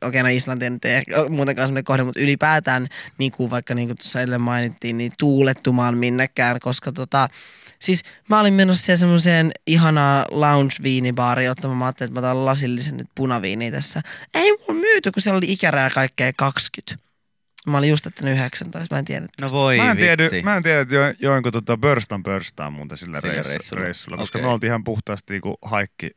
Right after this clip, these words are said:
Speaker 3: haikkireissulla
Speaker 2: Joo.
Speaker 3: siellä. Ja kolme äijää samassa autossa viikon verran nukuttiin ja syötiin ja no, loput arvaattekin.
Speaker 1: Joo.
Speaker 2: Kyllä, kyllä.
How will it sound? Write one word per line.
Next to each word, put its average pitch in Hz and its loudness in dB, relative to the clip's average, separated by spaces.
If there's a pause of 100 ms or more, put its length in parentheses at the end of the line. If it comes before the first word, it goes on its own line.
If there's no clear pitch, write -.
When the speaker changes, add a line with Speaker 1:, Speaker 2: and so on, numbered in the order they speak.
Speaker 3:
haikkireissulla 95 -6
Speaker 2:
Joo. 80 -4
Speaker 3:
siellä. - -12 (500)
Ja 87 -4 (220)
kolme 95 -4
äijää 85 -2 (160)
samassa 90 -10
autossa 76 -8
viikon 73 -8
verran 65 -12 (220)
nukuttiin 82 -12
ja 73 -12
syötiin 69 -14
ja 55 -12 (880)
no, 98 -8 (200)
loput - -14
arvaattekin. - -12 (160)
Speaker 1:
Joo. 139 -6
Speaker 2:
Kyllä, 113 -4 (180)
kyllä. 107 -8